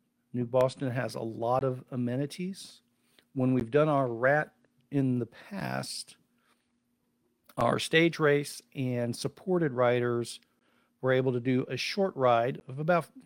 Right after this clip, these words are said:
forty-ish miles, forty-five miles, I think, from Texarkana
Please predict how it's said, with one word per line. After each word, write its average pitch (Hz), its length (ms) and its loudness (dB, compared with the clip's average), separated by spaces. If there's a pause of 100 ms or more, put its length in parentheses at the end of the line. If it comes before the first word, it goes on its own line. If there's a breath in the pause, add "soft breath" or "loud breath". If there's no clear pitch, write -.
(280)
forty-ish 147 380 -2
miles, 117 300 -4
forty-five 135 420 -8
miles, 117 240 -8
I 117 80 -12
think, 123 240 -10
from 117 160 -8
Texarkana 127 800 -2